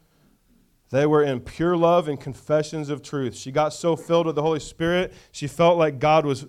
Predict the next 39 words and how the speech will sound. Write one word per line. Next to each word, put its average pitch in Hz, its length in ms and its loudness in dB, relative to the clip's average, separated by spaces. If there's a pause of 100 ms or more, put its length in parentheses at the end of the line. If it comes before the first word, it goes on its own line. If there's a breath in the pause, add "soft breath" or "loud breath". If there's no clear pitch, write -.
like 151 200 -2
she - 140 -6
was 165 120 0
floating 165 480 0
in 139 80 -2
heaven. 143 440 -2 (540 soft breath)
Anger 175 340 4
left 170 320 4
and 127 140 -4
peace 170 260 -4
filled 147 300 -2
her. 156 260 -2 (360 soft breath)
Then 151 120 -2
she 151 160 -8
got 160 240 4
up 170 180 4
and 147 120 -2
realized 160 400 2
the 123 40 -8
severe 143 420 -2
pain 175 720 -2 (260 soft breath)
that 147 120 -2
she 160 140 -4
had 170 140 4
in 170 60 2
her 156 100 2
back 175 400 4
and 160 100 -4
her 139 80 -2
body 165 340 4
for 139 140 -8
several 180 520 0
years 160 680 0 (300 soft breath)
due 196 140 2
to 185 80 4
fibromyalgia 175 1500 2 (580)
were 156 120 0
completely 185 640 0
gone. 147 540 4